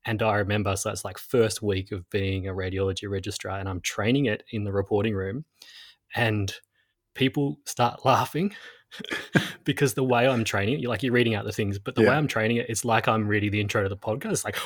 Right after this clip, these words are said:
Speaker 1: "Welcome once again." <laughs> It's like, "There is a nodule in the upper zone." <laughs> It's like, <laughs> and they're like, "You realize you've just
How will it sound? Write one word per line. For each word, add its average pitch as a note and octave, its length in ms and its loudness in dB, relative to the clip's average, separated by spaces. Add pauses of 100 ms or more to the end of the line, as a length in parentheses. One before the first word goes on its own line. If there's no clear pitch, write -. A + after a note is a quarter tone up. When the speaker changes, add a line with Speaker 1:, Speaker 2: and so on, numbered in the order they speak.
(120)
Speaker 1:
"Welcome C#3 560 8 (100)
once E3+ 240 8 (100)
again." F3+ 300 10
<laughs> F3+ 80 12 (240)
It's E3+ 140 2
like, - 540 0
"There C#3+ 220 12
is B3 120 4
a B3+ 80 8
nodule D#3 840 10
in B3 300 6
the A3+ 160 6
upper B3 220 4
zone." C#3+ 680 10 (140)
<laughs> - 120 -6
It's - 220 6
like, G#3+ 420 6 (380)
<laughs> - 380 2
and C#3 120 4
they're C3+ 100 6
like, A#2+ 220 2 (180)
"You B2+ 160 2
realize A#2 380 2
you've G2 120 -4
just - 320 -6